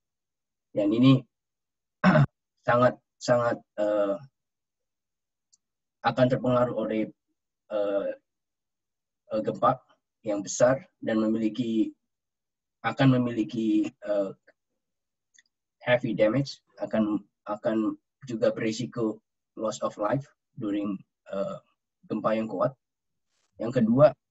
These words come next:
juga term-, kita tujukan kepada gedung-gedung yang dia code compliant, yang sudah didesain berdasarkan code, eh, tetapi tetap akan ada kemungkinan kerusakan dan akan memerlukan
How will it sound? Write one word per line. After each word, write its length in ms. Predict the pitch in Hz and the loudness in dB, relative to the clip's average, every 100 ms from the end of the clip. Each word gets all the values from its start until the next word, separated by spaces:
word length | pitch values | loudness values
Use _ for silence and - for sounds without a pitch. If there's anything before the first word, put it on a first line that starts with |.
| - | -4
juga 240 | 117 120 110 | 2 2 2
term-, 280 | 123 120 - _ _ | 0 -2 -4 _ _
kita 240 | 107 127 | -4 -2
tujukan 440 | 123 117 113 127 127 | -2 -6 0 0 0
kepada 360 | 113 107 113 | -2 -2 -2
gedung-gedung 560 | 107 110 113 107 127 120 | -4 -4 -4 -2 -4 -4
yang 200 | 110 107 98 | -4 -6 -8
dia 280 | 113 113 104 | -4 -2 -2
code 240 | - 123 - | -4 -8 -6
compliant, 480 | 117 107 101 98 147 | -6 -2 -2 -2 -6
yang 120 | - | -6
sudah 360 | - 113 110 - - _ _ _ _ _ _ - | -8 -2 -2 -2 -10 _ _ _ _ _ _ -8
didesain 480 | 113 120 120 120 | -4 -4 2 2
berdasarkan 680 | 107 101 107 - - - 104 - | 2 -4 -4 -4 -2 -2 -2 -4
code, 240 | - 139 - - - _ _ _ _ _ _ _ _ _ _ _ - | -4 -4 -8 -20 -20 _ _ _ _ _ _ _ _ _ _ _ -6
eh, 300 | 101 98 101 - - | -4 -2 -4 -8 -12
tetapi 360 | 139 147 143 131 | -6 -2 0 0
tetap 320 | 120 - - _ _ _ _ _ _ _ - _ - | 2 0 0 _ _ _ _ _ _ _ -20 _ -10
akan 400 | - 127 117 110 _ | -2 -2 -2 -6 _
ada 240 | - 113 120 | -8 -4 -2
kemungkinan 560 | 131 113 120 113 113 | -4 -6 -6 -6 -6
kerusakan 600 | 113 107 107 101 - - - | -6 -8 -8 -6 -4 -6 -4
dan 240 | 104 104 - _ - | -4 -4 -8 _ -20
akan 400 | 101 113 104 - _ _ | -8 -6 -6 -8 _ _
memerlukan 720 | 110 113 123 117 127 113 107 | -6 -2 0 0 0 2 0